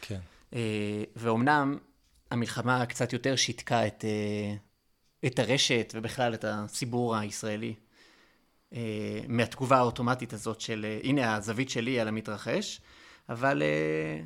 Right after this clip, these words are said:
Speaker 2: מהר מאוד זה חזר למקום הזה.
Speaker 1: כן.
Speaker 2: אה,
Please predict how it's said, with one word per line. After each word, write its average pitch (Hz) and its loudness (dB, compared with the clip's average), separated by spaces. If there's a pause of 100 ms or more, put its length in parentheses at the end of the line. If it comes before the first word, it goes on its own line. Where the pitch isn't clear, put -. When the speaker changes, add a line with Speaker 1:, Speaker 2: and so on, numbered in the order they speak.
(140)
Speaker 2:
מהר 175 8
מאוד 180 6
זה 127 2
חזר 127 2
למקום 113 0
הזה. 156 -2 (400)
Speaker 1:
כן. 101 -4 (160)
Speaker 2:
אה, 110 -4